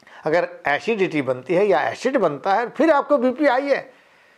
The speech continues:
उसमें देखिए आप चाय पीते हैं तो चाय का पीना बंद कर दीजिए, आप सुबह सुबह फल खाते हैं तो उसका खाना बंद कर दीजिए,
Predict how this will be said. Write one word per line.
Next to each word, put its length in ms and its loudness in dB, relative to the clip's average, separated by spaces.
उसमें 260 2
देखिए 280 4
आप 160 2
चाय 220 4
पीते 260 0
हैं 100 4
तो 80 -10
चाय 260 2
का 120 2
पीना 260 2
बंद 220 0
कर 160 0
दीजिए, 380 -8
आप 160 2
सुबह 260 4
सुबह 300 -2
फल 120 2
खाते 260 0
हैं 60 2
तो 80 2
उसका 200 0
खाना 240 0
बंद 180 -2
कर 140 0
दीजिए, 340 -4